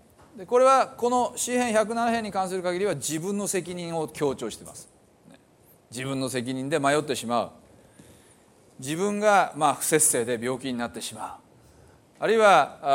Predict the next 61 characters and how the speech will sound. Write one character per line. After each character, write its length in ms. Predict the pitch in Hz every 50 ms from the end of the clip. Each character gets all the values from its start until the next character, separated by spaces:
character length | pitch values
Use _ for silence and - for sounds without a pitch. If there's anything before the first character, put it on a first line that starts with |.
| 139 135 135 131 127 127 123 123 123 127
ー、 40 | 123 - - _ _ _ _ _ _ _ _ _ 131
自 180 | 120 123 135
分 240 | 131 135 139 135 131
が 400 | 131 156 185 180 151 127 - - - - _ _
犯 240 | 131 117 - 127
し 60 | 117 -
た 80 | 127
罪 260 | 113 - 151 143 139
に 80 | 135 135
よ 100 | 139 139
っ 20 | 135
て 200 | - - 202 156
投 200 | - - 113 110
獄 200 | 107 110 107 -
さ 140 | - 120 113
れ 80 | 117
て 80 | 110 117
し 140 | - - 131
ま 160 | 147 156 139
う。 100 | 107 - - - - - - - - - - _ _ _ _ - _ _ _ _
あ 100 | 143 151
る 80 | 185
い 20 | 196
は 400 | 214 202 185 160 139 123 - - -
自 140 | 135 120 127
分 160 | 123 135 135
が 280 | 139 135 139 135 120 - - - - _ _ -
高 220 | 139 131 151 165
ぶ 100 | 170 196
っ 20 |
て、 520 | 180 - - - 180 156 143 - - - - -
え 200 | - - - - _ _ _ _ _ _ _
ー、 20 |
富 240 | - 165 160 156 151
を 80 | 143 135
拡 240 | 135 143 131 139
大 160 | 151 160 160 160
し 80 | 160
よ 80 | 180 180
う 40 | 160
と 80 | 165
し 80 | 156 -
て 180 | 180 180 160
し 120 | 165 - 185
ま 80 | 180 185
っ 60 | 180
た 80 | 180 190
が 100 | 175 170
た 120 | 185 185
め 120 | 208 240
に 260 | 233 220 170 120 - - _ _
嵐 280 | 127 117 117 113 101 107
に 140 | 101 101
遭 40 | 107
っ 40 | 113
て 120 | _ 107
し 140 | 98 - -
ま 160 | 120 110 92
う。 40 | 78 _ _ _ _ _ _ _ _ _ _ _ _ _ _ _ _ _ _ _ _ _ _ _ 180
で、 400 | 214 220 196 - - - - - _ _ _ _ _ _ _ _ _ _ _ _ _ _ _ _ _ _
も 400 | 156 151 147 139 131 123 123